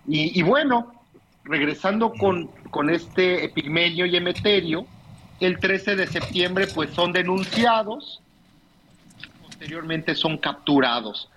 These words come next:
Y el pobre de Epigmenio, y ahí va la historia, pues a él lo desterraron a el fuerte de San Diego, en Acapulco, ¿no? A trabajos forzosos.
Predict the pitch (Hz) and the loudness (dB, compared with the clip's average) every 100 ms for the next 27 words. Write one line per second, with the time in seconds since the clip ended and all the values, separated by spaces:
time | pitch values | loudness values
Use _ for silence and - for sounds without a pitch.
0 | - - 156 185 - 277 311 294 214 185 | -20 -10 -2 -2 0 0 2 2 4 2
1 | - 170 175 196 220 208 202 240 214 165 | 0 -6 -2 2 2 2 0 0 0 0
2 | 185 196 185 165 - - 214 180 190 202 | 2 2 2 0 -4 -2 0 2 0 0
3 | 180 185 196 247 240 196 - - 165 180 | -2 0 2 2 2 0 -2 -2 0 0
4 | 190 214 - 160 175 190 - 151 143 180 | 0 -4 -4 -2 0 -2 -4 -8 -2 0
5 | 170 190 190 185 - - - 156 - 156 | 0 2 0 0 -8 -20 -6 -4 -2 -2
6 | 147 151 147 175 202 156 139 131 139 - | 0 -2 0 4 4 4 2 0 -2 -2
7 | 185 220 208 - 139 135 147 170 156 143 | 2 4 2 -2 -2 0 2 2 2 2
8 | 139 156 170 - - 131 - - 202 214 | 0 0 -2 -8 -8 -10 -8 0 2 2
9 | - 131 120 | 0 -6 -6